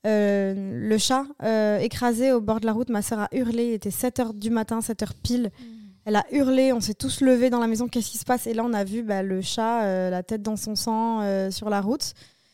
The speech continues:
Speaker 1: Il s'était fait percuter il y a pas longtemps parce qu'il était encore chaud et tout. Et en mode, euh, à ce moment-là, je parlais avec un mec et, euh, je faisais que chialer. Vraiment, c'est
Speaker 2: Normal.
Speaker 1: ça, j'ai fait que chialer. Et il me dit, « Ça va ? » Je dis, « Non, mon chat est mort. » Et il m'a dit, « Alors, c'est un chat,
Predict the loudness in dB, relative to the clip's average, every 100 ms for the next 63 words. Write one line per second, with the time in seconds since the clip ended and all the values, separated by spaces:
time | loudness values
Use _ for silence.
0 | _ _ -10 -6 -6 -6 -6 -4 -4 0
1 | 0 0 0 0 -2 -4 -4 -4 -2 -2
2 | -2 -2 0 4 4 2 -2 -4 _ _
3 | -20 -20 _ _ 0 2 4 2 2 4
4 | 4 4 2 2 2 2 2 4 4 2
5 | 0 0 0 -2 -4 -8 -10 _ -4 -2
6 | 0 0 0 -2 -4 -6 -6 -8 -4 -2
7 | 0 0 0 -2 -2 -2 -2 0 2 2
8 | 0 -2 -4 -4 -4 -2 0 2 2 0
9 | -4 -20 -18 0 2 2 4 4 4 4
10 | 0 0 0 0 0 2 2 2 0 0
11 | 0 0 0 0 0 -2 -4 -4 -2 -2